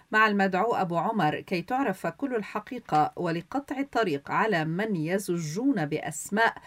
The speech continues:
لا علاقة لها بهذه القضية، وتمنى على وسائل الإعلام توخي الدقة لعدم الافتئات على كرامات الناس، وقال: "انشروا التحقيق اليوم قبل الغد".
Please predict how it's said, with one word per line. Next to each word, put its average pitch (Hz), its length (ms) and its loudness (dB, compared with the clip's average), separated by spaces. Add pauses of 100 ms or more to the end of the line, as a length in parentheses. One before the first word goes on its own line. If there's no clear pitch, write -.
(280)
لا 233 240 4
علاقة 285 580 2
لها 240 220 0
بهذه 185 420 0
القضية، 170 680 -2 (680)
وتمنى 165 640 0
على 160 280 2
وسائل 156 460 -2
الإعلام 147 460 -2
توخي 151 400 -4
الدقة 190 400 -2
لعدم 165 460 0 (120)
الافتئات 185 760 -4 (400)
على 175 240 2
كرامات 160 560 0
الناس، 196 680 -2
وقال: 180 840 0 (220)
"انشروا 208 420 2
التحقيق 196 600 -4
اليوم 254 600 0 (120)
قبل 247 260 2
الغد". 285 320 -2